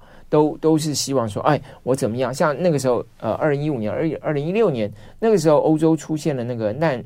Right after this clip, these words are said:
呃，移民危机的时候，那时候欧洲就给钱给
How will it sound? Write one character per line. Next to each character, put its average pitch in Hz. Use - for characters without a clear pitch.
呃， 110
移 117
民 139
危 117
机 120
的 113
时 101
候， 92
那 196
时 185
候 160
欧 160
洲 165
就 151
给 113
钱 107
给 92